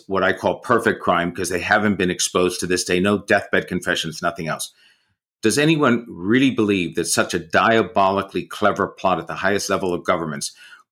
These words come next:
will be unmasked sixty years later because one of the plotters forgot to s-, keep a document that exposes the whole conspiracy and sent it over to the National Archives, where it's been sitting for the la-, past few decades,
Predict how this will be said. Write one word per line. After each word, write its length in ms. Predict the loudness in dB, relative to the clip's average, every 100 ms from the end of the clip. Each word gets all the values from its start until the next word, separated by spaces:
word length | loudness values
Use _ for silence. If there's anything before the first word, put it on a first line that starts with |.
| -20 -2
will 240 | 2 2
be 140 | 2 2
unmasked 580 | 2 2 4 2 2
sixty 300 | 0 -2 -2
years 260 | 2 2 2
later 200 | 2 2
because 380 | 0 -4 -6 -6
one 260 | 0 2
of 80 | 2
the 100 | 0
plotters 600 | -2 0 2 2 -4 -8 -16 -20 _ _
forgot 720 | -4 -4 0 2 2 2 -4 -20 _
to 140 | -4 -2
s-, 160 | -2 -8
keep 420 | -10 0 0 0 -2
a 200 | -4 0
document 520 | 2 2 0 -2 -2
that 100 | -4
exposes 640 | -6 -6 -2 0 0 -2 -4
the 80 | -4
whole 240 | 0 0
conspiracy 720 | 0 -6 0 0 0 -2 -8 -12 -12
and 180 | -6 -2
sent 320 | 0 2 2
it 60 | 2
over 200 | 4 2
to 60 |
the 100 | 0
National 440 | 0 0 2 0 2
Archives, 580 | 2 2 0 -2 -4 -12 -14 -2
where 120 | 0
it's 160 | 0
been 160 | 0 0
sitting 460 | 0 0 2 2 0
for 100 | -4
the 80 |
la-, 140 | -4 -6 -2
past 240 | -2 -2
few 180 | -4 -2
decades, 440 | -2 -2 -4 -6